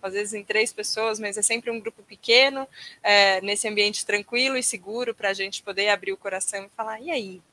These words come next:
Tá corrido pra você? Tá corrido pra mim? Como é que a gente faz pra dar um jeito? Então,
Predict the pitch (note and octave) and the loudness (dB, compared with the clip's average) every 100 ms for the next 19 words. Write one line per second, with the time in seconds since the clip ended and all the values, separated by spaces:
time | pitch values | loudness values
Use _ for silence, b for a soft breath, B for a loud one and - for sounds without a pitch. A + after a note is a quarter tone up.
0 | _ A#3+ - A#3+ A3 G3+ G3 F3+ - G3+ | _ -10 -8 -6 -6 -8 -10 -6 -4 -4
1 | G3 G3 A#3 G3+ A#3+ A3+ G3 F3+ G3+ A#3+ | -6 -8 -10 -8 -8 -6 -8 -8 -4 -2
2 | C#4+ A#3+ - G#3+ F3 - F#3+ F#3 F#3 F3+ | -2 -6 2 4 4 2 -2 0 -2 -4
3 | E3 E3 G3+ A3 G#3 G#3 | -2 -2 -4 -6 0 0